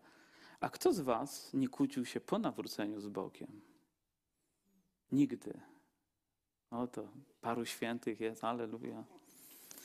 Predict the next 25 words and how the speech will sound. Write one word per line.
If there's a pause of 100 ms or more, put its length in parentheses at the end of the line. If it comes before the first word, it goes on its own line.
(1400)
Ja
niestety (480)
jestem
tym,
który
kamieniem
nie
mógłby
rzucić
w
tym
momencie,
w, (440)
w
tym
momencie
z
ni-,
w
nikogo. (300)
Ale
lubię
szczerość.
I
Pan